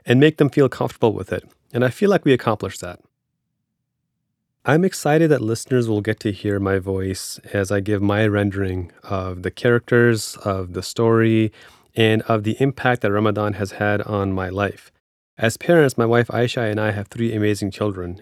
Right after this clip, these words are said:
and a common experience that many parents have is a child wanting to hear the same book three hundred days in a row. Hopefully, parents can just put this on audio with the book in front of their child and save themselves some trouble as well.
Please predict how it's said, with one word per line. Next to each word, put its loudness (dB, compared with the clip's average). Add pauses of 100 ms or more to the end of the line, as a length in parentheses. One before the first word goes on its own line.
and -2
a -6
common 4
experience 2
that -2
many 4
parents -2
have -4 (400)
is 0
a 0
child 0
wanting 0
to -4
hear 0
the -4
same 0
book 0 (360)
three 0
hundred 2
days 0
in -2
a 2
row. -2 (380)
Hopefully, 2
parents 0
can -2
just -4
put -4
this 2
on 0
audio 4
with -4
the -2
book -4
in -6
front 0
of -2
their -4
child 2
and -2
save -2
themselves -4
some -6
trouble -6
as -14
well. -14